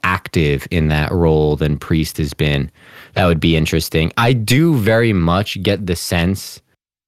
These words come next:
that no matter what happens, how it happens, I think that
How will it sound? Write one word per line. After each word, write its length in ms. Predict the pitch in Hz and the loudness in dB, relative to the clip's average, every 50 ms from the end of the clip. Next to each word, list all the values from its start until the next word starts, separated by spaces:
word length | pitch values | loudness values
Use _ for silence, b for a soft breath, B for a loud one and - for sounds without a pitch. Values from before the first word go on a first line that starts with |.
| _ _ _ _ - | _ _ _ _ -8
that 500 | 98 87 92 92 85 82 82 80 - _ _ _ _ _ _ _ _ _ - | -2 0 0 2 2 0 0 -2 -4 _ _ _ _ _ _ _ _ _ -2
no 180 | 127 113 117 110 | 0 2 2 2
matter 380 | 107 110 113 117 113 110 98 92 | 2 2 0 0 2 2 2 2
what 280 | 85 85 98 107 - | 2 0 0 0 -2
happens, 540 | - - 87 80 78 - - 82 76 78 76 | -2 -4 -2 -2 -2 -2 -4 -4 -4 -4 -6
how 280 | - - 95 98 98 92 | -4 -2 0 2 2 0
it 100 | 78 78 | -2 -2
happens, 640 | 80 78 76 78 - 78 76 73 73 71 69 - - - | -4 -4 -4 -4 -4 -4 -6 -4 -6 -6 -8 -10 -8 -4
I 180 | 90 90 87 | -2 0 0
think 420 | 85 - - - 92 87 82 78 - | -2 -2 -2 -2 0 0 0 -2 -2
that 240 | - 82 80 - | -2 -4 -4 -4